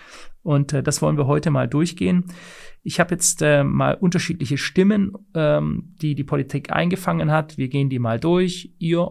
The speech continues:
reflektiert mal selber. Das ist vielleicht unsere Bitte an euch heute.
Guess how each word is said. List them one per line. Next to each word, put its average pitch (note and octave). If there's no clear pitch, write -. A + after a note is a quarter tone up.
reflektiert D#3+
mal B2+
selber. F3
Das C#3
ist C#3+
vielleicht C#3+
unsere C#3+
Bitte F#3
an -
euch D#3
heute. D3+